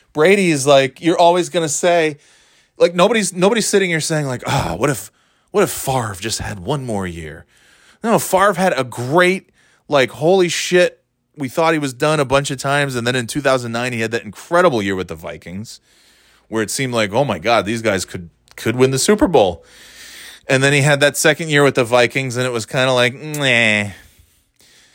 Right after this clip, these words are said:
And he got injured, and he just kinda, he limped his way to the end. So nobody sat there at the end and said, "Man, what if Brett Favre came back for one more season?"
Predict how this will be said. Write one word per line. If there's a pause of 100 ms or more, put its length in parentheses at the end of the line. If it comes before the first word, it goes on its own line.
(260)
And
he
got
injured,
and
he
just
kinda, (220)
he
limped
his
way
to
the
end. (800)
So
nobody
sat
there
at
the
end
and
said,
"Man,
what
if
Brett
Favre
came
back
for
one
more
season?"